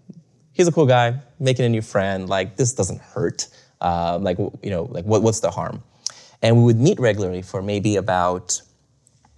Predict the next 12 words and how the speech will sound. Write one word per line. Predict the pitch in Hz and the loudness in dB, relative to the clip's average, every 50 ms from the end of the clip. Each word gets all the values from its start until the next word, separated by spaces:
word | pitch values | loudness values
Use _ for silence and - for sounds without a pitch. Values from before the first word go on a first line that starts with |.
| - - - - | -16 -12 -8 -6
six | - - - 147 - - - - | -4 -2 0 -2 -2 -4 -6 -4
months | 117 107 104 107 107 107 - 104 | -2 0 0 0 -2 -4 -4 -6
or | 101 101 | -6 -4
so, | - - - 90 90 90 90 90 92 92 95 - - - _ | -4 0 2 2 2 2 0 0 -2 -2 -4 -6 -10 -14 _
um, | 90 95 92 90 90 87 90 92 90 98 - - - - | -6 -4 -2 -2 -2 -2 -2 -4 -4 -6 -8 -10 -6 -2
not | 135 147 156 - | -2 -2 2 4
always | - 110 127 123 127 131 123 110 - | 4 4 6 4 4 2 2 0 -2
reading | 117 120 123 127 127 127 | 0 0 0 0 0 -2
through. | 123 - - 120 127 120 | -4 -2 0 2 2 4
So | - 123 107 104 - - - - | 4 4 4 4 2 -4 -2 2
it | 131 | 6
was, | 123 120 113 110 104 104 - - - - | 6 8 6 6 4 0 -6 -8 -10 -14